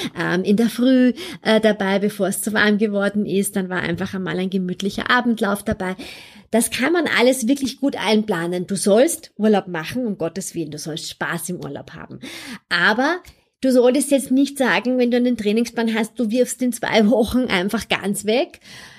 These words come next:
Der Einstieg fällt dann nachher ziemlich schwer und man weiß, dass es so, ja, zehn Tage, vierzehn Tage, ähm, wenn du da gar nichts machst, dass du da schon an, gerade bei den Ausdauersportarten relativ schnell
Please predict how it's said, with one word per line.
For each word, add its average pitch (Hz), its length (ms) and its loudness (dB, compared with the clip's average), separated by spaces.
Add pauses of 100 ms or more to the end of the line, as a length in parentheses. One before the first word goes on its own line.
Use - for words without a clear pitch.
(320)
Der - 180 0
Einstieg 233 460 2
fällt 220 280 0
dann 220 100 2
nachher 196 360 -2
ziemlich 214 380 0
schwer 220 500 -2
und 214 220 0
man 208 160 -2
weiß, 202 380 0
dass 214 200 0
es 226 160 -6
so, 220 400 2 (120)
ja, 208 420 0
zehn 233 420 2
Tage, 233 560 -2
vierzehn 233 460 -2
Tage, 247 440 0 (360)
ähm, 208 300 4
wenn 214 160 4
du 233 80 2
da 214 160 0
gar - 180 -4
nichts 220 260 0
machst, 220 360 -2 (260)
dass 214 240 2
du 247 100 2
da 214 220 2
schon 220 260 2
an, 208 280 0
gerade 202 340 2
bei 190 120 2
den 190 160 0
Ausdauersportarten 185 1160 -2 (240)
relativ 214 480 2 (480)
schnell 208 560 6